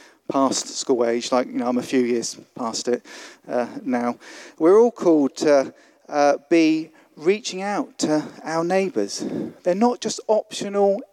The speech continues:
extras for a few Keenies. God has called all of us to be his witnesses. You know, Love Helsham isn't just something I've put on for the Keenies. It's supposed to be for all of us to get involved in going out and sharing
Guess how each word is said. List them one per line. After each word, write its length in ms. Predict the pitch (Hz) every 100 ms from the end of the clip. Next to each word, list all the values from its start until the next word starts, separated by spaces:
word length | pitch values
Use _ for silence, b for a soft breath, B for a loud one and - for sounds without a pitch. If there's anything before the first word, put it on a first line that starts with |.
| -
extras 580 | 202 - - 143 123 -
for 220 | - 147
a 40 |
few 380 | - - 180 185
Keenies. 640 | - - 214 156 120 120 -
God 280 | 170 160
has 100 | 160
called 300 | - - 151
all 240 | 165 196 180
of 100 | -
us 340 | 98 - - - b b b
to 120 | - 139
be 420 | 151 147 147 139 b b
his 460 | - 139 135 123 - b b
witnesses. 720 | 139 147 - 123 - 113 - b b
You 80 | 190
know, 120 | 185
Love 240 | 190 233 -
Helsham 720 | 233 247 - - 110 - - B B B
isn't 300 | 247 233 233
just 200 | 214 190
something 300 | 220 202 202
I've 240 | 185 185
put 140 | 214 214
on 160 | 196
for 120 | 180 175
the 80 |
Keenies. 600 | 165 - 233 220 131 120
It's 120 | - -
supposed 320 | - 262 -
to 80 | 190
be 180 | 190
for 240 | 170 - 180 B B B
all 280 | 190 254 233
of 100 | -
us 380 | 98 - - - b b -
to 260 | - 165 151 -
get 160 | 185
involved 520 | 190 180 196 196 143 -
in 120 | 131
going 400 | 175 180 180 180
out 240 | 185 143
and 120 | 135
sharing 680 | 123 - 190 196 180 123 117